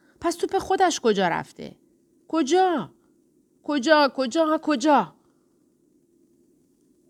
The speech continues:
آنقدر جیغ زد که لیلا مجبور شد بالا بیاید و او را بغل کند و تکان تکان بدهد و انگشت‌هایش را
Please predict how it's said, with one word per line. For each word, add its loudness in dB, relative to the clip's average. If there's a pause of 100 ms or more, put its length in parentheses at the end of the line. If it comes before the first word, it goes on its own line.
(540)
آنقدر 2
جیغ -4
زد -2
که -4
لیلا 0
مجبور -4
شد -4
بالا 0
بیاید 0
و -2
او -2
را 0
بغل -2
کند -6
و -6
تکان -12
تکان -8
بدهد -14 (340)
و -4
انگشت‌هایش 0
را 0